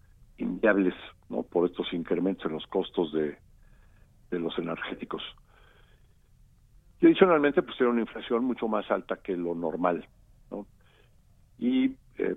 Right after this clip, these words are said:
bueno, pues, todo este cuadro es la parte coyuntural, pero la parte estructural es la que más preocupa. El centro financiero Londres, pues, ho-, hoy en día está operando menos que Ámsterdam y, pues, mu-, muchísimas transacciones se están haciendo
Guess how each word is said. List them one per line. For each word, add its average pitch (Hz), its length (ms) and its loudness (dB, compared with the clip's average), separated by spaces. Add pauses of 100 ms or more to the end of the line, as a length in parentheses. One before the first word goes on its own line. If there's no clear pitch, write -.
bueno, - 200 2
pues, - 180 -14
todo 101 180 8
este - 180 2
cuadro 101 540 6 (540)
es 107 240 -2
la 95 140 4
parte 95 800 6
coyuntural, 107 640 0
pero 107 140 6
la 92 120 0
parte 107 360 0
estructural 101 720 -2
es 98 80 -2
la 90 100 0
que 90 120 -10
más 98 160 -6
preocupa. - 540 0 (720)
El 92 180 -10
centro 107 260 0
financiero 92 440 0
Londres, 101 420 2 (180)
pues, - 140 -12
ho-, 90 200 -4
hoy 123 160 8
en 107 100 4
día 117 120 2
está - 140 2
operando 98 440 2
menos 143 380 2 (360)
que 82 180 -10 (140)
Ámsterdam 117 640 4 (1000)
y, 170 120 -4
pues, 107 220 2
mu-, 98 140 -2 (140)
muchísimas 104 600 -2
transacciones 95 600 -2
se 90 80 -10
están 98 220 2
haciendo 92 540 0